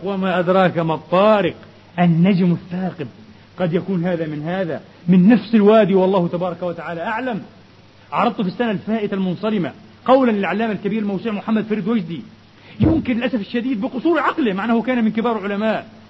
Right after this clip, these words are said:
لكن الغرور بنسبوية العلم للأسف الشديد، آه، والزعم لها بالطلاقة أو بالإطلاقية، يزعم أن المعراج عملية مستحيلة علمياً،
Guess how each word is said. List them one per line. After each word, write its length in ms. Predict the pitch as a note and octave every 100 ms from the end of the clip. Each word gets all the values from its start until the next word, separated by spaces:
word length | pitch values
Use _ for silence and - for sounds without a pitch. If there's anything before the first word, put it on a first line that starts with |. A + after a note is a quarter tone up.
| -
لكن 240 | G#3+ A#3+ A#3
الغرور 680 | A#3 G#3 A#3 D4+ D#4+ F#3+ B2+
بنسبوية 580 | E3+ G#3 - G#3+ A3 G#3
العلم 340 | F3 F3 G#3 F3+
للأسف 260 | F#3+ G3+
الشديد، 440 | E3 - E3+ G3 B2+ - - - - D#3+
آه، 180 | C#3+ G2 - - -
والزعم 400 | G#3 F#3 G#3 A3
لها 260 | G#3+ G#3+ - -
بالطلاقة 680 | D#3+ A3 A3 F#3+ A3 G3+ F3+
أو 120 | F#3+
بالإطلاقية، 760 | F3+ F#3 F3 F#3+ F3+ G3+ F3 A2 - -
يزعم 440 | D#4+ C#4+ A#3+ A#3 F3 - -
أن 420 | C#4+ D4 C4 B3 A3+ -
المعراج 720 | A3+ A#3 G#3+ B3+ C#4+ D4 C#4 - -
عملية 480 | - G3+ A3+ B3 B3+
مستحيلة 540 | A#3+ A3+ - - A#3 G#3
علمياً، 540 | G#3 G3 G#3+ E3 D3